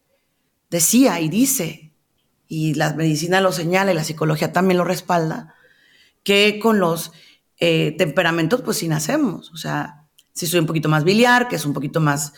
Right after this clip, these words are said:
eh, irascible, más enojón, más, eh, reactivo.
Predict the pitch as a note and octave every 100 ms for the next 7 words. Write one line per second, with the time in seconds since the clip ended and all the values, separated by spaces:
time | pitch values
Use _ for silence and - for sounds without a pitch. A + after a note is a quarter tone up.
0 | - - - D#2+ B2+ D#3+ D#3+ - A3 G#3+
1 | G3 F#3+ F#3 D3+ D3 C3+ D3 F#3+ G3 F#3+
2 | F#3+ - - - - E3 D3+ D3 C#3+ -
3 | D#3 C#3+ C3+ - - _ _ _ _ _
4 | _ _ - - E3 D#3+ - A3 F3+ -